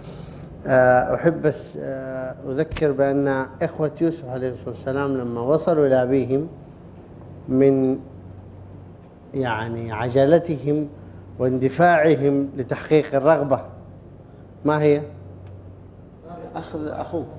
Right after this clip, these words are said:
Speaker 1: أخذ أ-، أ-، أخيهم من أبيهم، لماذا؟ حتى يحصلوا المادة، ها؟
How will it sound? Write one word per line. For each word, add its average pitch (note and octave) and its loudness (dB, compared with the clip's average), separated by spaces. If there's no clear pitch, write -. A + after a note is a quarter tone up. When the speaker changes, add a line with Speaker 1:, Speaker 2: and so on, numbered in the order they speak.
Speaker 1:
أخذ D3+ 2
أ-، D#3 4
أ-، C#3+ 0
أخيهم C#3+ 2
من C#3 4
أبيهم، E3+ 4
لماذا؟ D#3+ 4
حتى D#3+ 4
يحصلوا F3 0
المادة، E3 4
ها؟ A3 -4